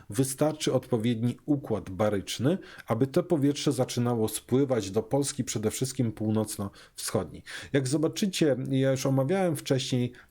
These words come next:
e, Sylwester i Nowy Rok, to wspominałem, że w Polsce północno-wschodniej są możliwe spadki temperatur do zera,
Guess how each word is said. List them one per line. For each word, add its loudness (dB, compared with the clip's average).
e, 2
Sylwester 0
i 2
Nowy 2
Rok, 0
to 2
wspominałem, 0
że 0
w -12
Polsce -2
północno-wschodniej 0
są 0
możliwe 2
spadki -6
temperatur -4
do -8
zera, -2